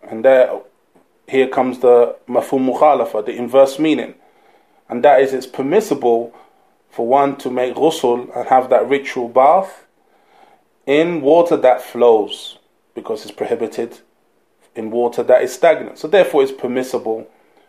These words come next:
for, in water that is, that flows, and this is the مفهوم مخالفة, and this is indeed the inverse meaning, as is mentioned by the ulama of usul.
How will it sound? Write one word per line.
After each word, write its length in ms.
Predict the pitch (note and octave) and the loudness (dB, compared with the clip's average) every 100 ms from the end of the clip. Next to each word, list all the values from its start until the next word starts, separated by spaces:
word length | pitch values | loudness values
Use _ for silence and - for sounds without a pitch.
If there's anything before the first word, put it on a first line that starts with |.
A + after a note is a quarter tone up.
| _ | _
for, 320 | - A2+ A#2 B2+ | -10 -8 -8 -8
in 100 | A#2 | -2
water 300 | B2+ B2 B2 | 0 0 0
that 240 | A#2 - | 0 0
is, 180 | A#2 - - - | -10 -14 -12 -4
that 140 | A#2+ | -4
flows, 440 | - C3 C#3 E3 D#3 | -2 2 2 2 -4
and 120 | D#3 | -6
this 200 | D3+ - | -6 -6
is 100 | B2+ | -2
the 140 | B2+ | -2
مفهوم 760 | B2 A#2+ B2 - B2+ C3+ C3+ - | -2 -4 -4 -4 -6 -6 -8 -10
مخالفة, 760 | B2 - A2 G#2 G2+ - G2+ - _ _ _ _ | -8 0 0 0 -4 -6 -8 -10 _ _ _ _
and 160 | - A#2 | -10 -4
this 160 | C3 B2+ | -4 -6
is 160 | A#2 | -10
indeed 480 | B2 A#2+ B2+ B2 B2+ _ _ _ | -10 -8 -8 -10 -16 _ _ _
the 460 | - A#2 A#2 A#2+ - | -8 0 2 2 0
inverse 640 | C3+ C#3 A#2+ A#2+ A#2+ - | -4 -2 2 2 2 -2
meaning, 580 | A2+ B2+ B2+ A#2+ A#2 A#2+ _ _ _ | -4 0 0 -2 -8 -12 _ _ _
as 160 | A#2 A2+ | -12 -10
is 80 | A#2 | -10
mentioned 340 | A#2+ A#2 A#2 | -10 -10 -4
by 140 | A2+ | -4
the 80 | A2+ | -2
ulama 320 | G#2 A2+ A2 | -2 -4 -4
of 240 | A#2 G#2+ - | -4 -4 -8
usul. 420 | A2 - A2 F#2+ | -14 -12 -12 -14